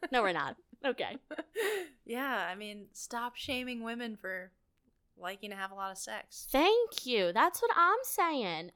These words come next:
Speaker 2: But
Speaker 1: Listen, just because I like sex doesn't mean I'm a sex addict. It
Speaker 2: Yeah.
Speaker 1: doesn't, it doesn't affect my everyday life.
Speaker 2: Yeah, you need to have this, like,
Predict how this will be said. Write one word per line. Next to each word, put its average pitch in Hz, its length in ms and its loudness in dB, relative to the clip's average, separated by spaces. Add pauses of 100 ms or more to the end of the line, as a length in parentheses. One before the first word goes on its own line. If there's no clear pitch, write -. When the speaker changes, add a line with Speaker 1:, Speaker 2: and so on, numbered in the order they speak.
(100)
Speaker 2:
But 311 100 2
Speaker 1:
Listen, 311 240 6
just 302 240 12
because 359 240 12
I 320 140 12
like 240 260 12
sex 262 480 12
doesn't 233 400 10
mean 214 640 6 (380)
I'm 233 200 12
a 220 80 6
sex 180 320 6
addict. 160 560 2
It - 120 4
Speaker 2:
Yeah. - 80 8
Speaker 1:
doesn't, 294 400 12
it 277 120 8
doesn't 294 240 12
affect 302 460 8
my 226 140 2
everyday 214 360 2
life. 233 600 4
Speaker 2:
Yeah, 330 260 4
you 233 180 2
need 285 280 0
to 302 100 2
have 240 540 2
this, 196 280 -2
like, 180 320 -4